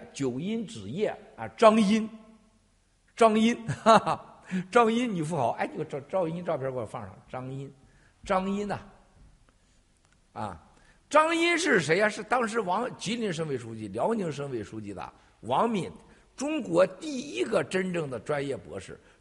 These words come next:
真正有知识，生活中真的是帅的中共党员，啊，叫王敏，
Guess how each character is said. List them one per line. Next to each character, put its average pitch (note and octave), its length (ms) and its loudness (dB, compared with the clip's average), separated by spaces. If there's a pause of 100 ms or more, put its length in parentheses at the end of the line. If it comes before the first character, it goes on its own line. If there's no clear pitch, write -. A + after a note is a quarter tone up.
真 C#4+ 260 2
正 A#3+ 240 2
有 A#2 200 -2
知 F#3 260 -10
识， C3+ 180 -8
生 B3 320 -4
活 G#3+ 160 4
中 F#3 200 -2 (280)
真 D#4 240 0
的 C4 180 4
是 C#3 180 -6
帅 F3 340 0
的 F#2 240 -12
中 F3 200 -6
共 D#3+ 160 -6
党 F#2+ 160 -8
员， B1 220 -12 (640)
啊， A#2+ 340 -8 (300)
叫 G3+ 200 6 (200)
王 C3+ 160 4
敏， C3 180 -6